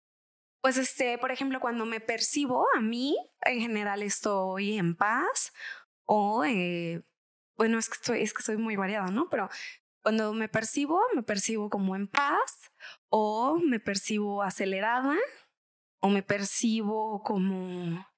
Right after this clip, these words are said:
como con baja energía, como, pero negativa, o sea, como, como digamos, como desmotivada, o me percibo también, este, a veces como impaciente,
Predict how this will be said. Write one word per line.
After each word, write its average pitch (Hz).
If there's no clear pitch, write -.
como 196
con 208
baja 208
energía, 226
como, 180
pero 208
negativa, 247
o 302
sea, 208
como, 185
como 196
digamos, 190
como 190
desmotivada, 190
o 208
me 208
percibo 214
también, 202
este, 185
a 190
veces 185
como 190
impaciente, 233